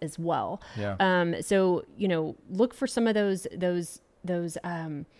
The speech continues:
Speaker 1: those red flags, I, so to speak. Like, there's, I call green flags and red flags.
Speaker 2: Yeah.
Speaker 1: You know, look for the things that you're like, "Hey, let's, let's dig a little bit deeper into that."
Speaker 2: Mm-hmm.
Speaker 1: Or some of the green things that you're like, "Man, I really value that in this person."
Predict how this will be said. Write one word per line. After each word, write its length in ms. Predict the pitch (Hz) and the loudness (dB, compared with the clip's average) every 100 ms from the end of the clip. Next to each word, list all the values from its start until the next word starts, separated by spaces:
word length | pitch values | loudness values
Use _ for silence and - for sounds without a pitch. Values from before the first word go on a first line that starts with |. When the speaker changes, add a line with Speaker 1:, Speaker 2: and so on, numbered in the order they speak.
| _ - - - | _ -18 -18 -4
Speaker 1:
those 200 | 202 165 | -2 2
red 240 | 190 190 | 2 2
flags, 380 | - 185 170 160 | 2 0 0 0
I, 100 | 160 - | -4 -2
so 140 | 185 | 0
to 80 | 165 | 0
speak. 280 | - 156 - | -2 -4 0
Like, 140 | 165 | 0
there's, 180 | 180 165 | 2 2
I 140 | 196 202 | 2 2
call 280 | 202 170 | 4 2
green 320 | 156 190 262 262 | 2 2 4 4
flags 340 | 269 269 226 | 0 -2 -4
and 160 | 196 175 | -2 2
red 240 | 175 165 | 2 0
flags. 380 | - - 104 202 | -2 2 4 4
Speaker 2:
Yeah. 40 | |
Speaker 1:
You 60 | 202 | 4
know, 40 | 185 | 4
look 200 | 214 - | 4 4
for 120 | 262 | 2
the 120 | 254 | 2
things 420 | - 214 214 214 | 0 2 4 2
that 100 | - | 0
you're 140 | 185 196 | -2 0
like, 220 | 185 180 | 0 -2
"Hey, 240 | 240 233 | 0 0
let's, 260 | 214 233 - 247 | 2 0 -2 0
let's 200 | 254 - | 0 0
dig 200 | 359 330 | -2 0
a 20 | |
little 160 | 262 | 0
bit 220 | 208 170 160 | 2 0 -2
deeper 320 | 165 180 208 | -6 -4 -2
into 200 | 240 262 | 0 0
that." 360 | 277 294 302 - - - | -2 -2 -4 -6 -12 -4
Speaker 2:
Mm-hmm. 180 | 113 220 | 2 6
Speaker 1:
Or 240 | 220 208 | 6 4
some 160 | - 226 | 4 2
of 60 | |
the 60 | 208 | 2
green 220 | 202 214 | 2 2
things 180 | 214 196 | 2 0
that 60 | 214 | 0
you're 80 | 214 | 0
like, 160 | 202 | 0
"Man, 180 | 220 214 226 | 0 0 0
I 80 | |
really 420 | 254 196 214 208 170 | 0 2 2 2 0
value 400 | 156 165 180 175 | -2 -2 -4 -2
that 240 | 165 - | -4 -4
in 80 | 175 | -6
this 160 | 165 | -8
person." 500 | - 214 196 - 190 | -10 -10 -10 -8 -10